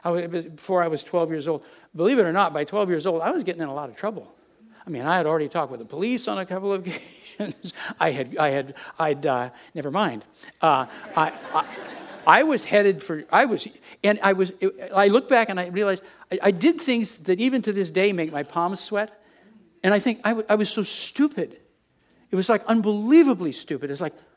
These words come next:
"What were you thinking, you idiot?" You know, I would, it seemed right to me. You know, made sense to me. It's funny how we are without the Holy Spirit counseling us.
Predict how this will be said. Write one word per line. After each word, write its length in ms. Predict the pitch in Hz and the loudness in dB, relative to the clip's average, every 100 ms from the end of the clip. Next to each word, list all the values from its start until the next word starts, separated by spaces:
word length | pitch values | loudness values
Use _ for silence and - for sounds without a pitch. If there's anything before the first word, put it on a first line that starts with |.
| _ - - | _ -14 -6
"What 120 | 339 | -2
were 80 | 262 | -2
you 140 | 151 | -2
thinking, 960 | 113 - - 330 440 - 508 359 202 - _ _ _ - | -10 -20 -6 -2 -2 -4 -4 -2 -4 -8 _ _ _ -8
you 180 | 214 214 - | -8 -8 -8
idiot?" 360 | 147 139 269 - - - | -6 -2 -2 -2 -10 -4
You 100 | 220 | -4
know, 80 | - - - _ _ - | -4 -14 -20 _ _ 4
I 140 | 165 | 4
would, 240 | 254 349 160 | 4 -2 -4
it 200 | 160 - | -8 -4
seemed 220 | 156 143 | -2 2
right 180 | 147 151 | 0 0
to 60 | |
me. 300 | 170 302 415 _ _ _ _ _ _ _ _ _ _ - | -2 -2 -4 _ _ _ _ _ _ _ _ _ _ -4
You 100 | 156 | 0
know, 140 | 240 - _ - | 0 -4 _ -2
made 180 | 156 - | -2 0
sense 280 | 160 185 - | -2 -2 -2
to 100 | 208 | -2
me. 280 | 302 262 - _ _ _ _ _ _ | 0 -4 -8 _ _ _ _ _ _
It's 120 | - | -14
funny 480 | - - 247 302 143 | -6 2 4 4 0
how 240 | 127 151 156 | 0 4 4
we 220 | 156 165 | 2 2
are 220 | 170 165 | 4 4
without 520 | 151 135 139 147 165 | 4 0 0 0 -2
the 80 | 160 | -8
Holy 260 | 147 135 131 | -6 -8 -8
Spirit 540 | - 143 123 117 - _ _ _ _ _ _ | -8 -8 -8 -10 -14 _ _ _ _ _ _
counseling 540 | - 151 131 135 110 104 | -8 -8 -8 -10 -12 -14
us. 260 | - - | -18 -20